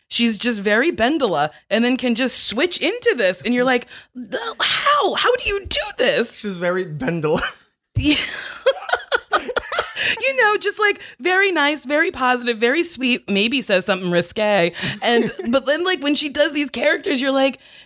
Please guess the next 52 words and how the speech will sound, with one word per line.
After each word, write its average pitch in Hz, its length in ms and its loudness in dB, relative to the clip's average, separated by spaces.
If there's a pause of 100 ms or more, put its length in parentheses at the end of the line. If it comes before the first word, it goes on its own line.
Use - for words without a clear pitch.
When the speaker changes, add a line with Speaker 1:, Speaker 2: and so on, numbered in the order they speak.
(140)
Speaker 1:
"Are, 269 240 0
like, 226 300 -2
this 427 240 2
is 190 180 0
wild." 339 580 0
She's 277 220 -4
so 254 340 0
good. 170 440 0
I, 247 320 0 (100)
Speaker 2:
I 180 420 2
Speaker 1:
I 285 160 2
Speaker 2:
love 165 320 0
that 139 120 -2
Speaker 1:
that - 180 2 (140)
Speaker 2:
adjective. 113 420 -6 (580)
<laughs> 226 180 0
She's 220 200 0
very 240 280 2
Bendela. 165 580 0
I'm 220 100 0
gonna 440 100 4
start 415 140 2
Speaker 1:
Yeah. 285 60 2
Speaker 2:
saying 202 300 0
that. 143 300 0 (480)
<laughs> - 400 -10
Speaker 1:
You're 277 160 -2
being 440 220 2
very 220 200 2
Bendela. 220 560 0 (340)
I 330 140 0
love 214 280 2
Bendela 233 420 2
so 285 320 0
much. 233 420 0 (220)
I 269 80 2 (200)
love 392 80 -12
so 294 140 0
many 254 280 2
of 254 80 -4
the 240 80 -2
queens. 180 280 0
That 226 160 2
was, 294 140 -4
like, 311 160 0
such 208 240 0
an 214 60 -4
exciting 180 440 0
day 151 200 2
for 160 160 -2
me 170 180 0
because 147 640 -2